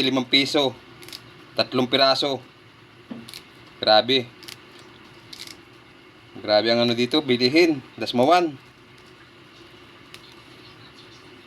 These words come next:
Ang malunggay, ginto na rin.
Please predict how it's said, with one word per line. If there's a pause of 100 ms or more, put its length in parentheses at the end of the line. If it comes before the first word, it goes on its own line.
(1400)
Ang
malunggay,
ginto
na
rin.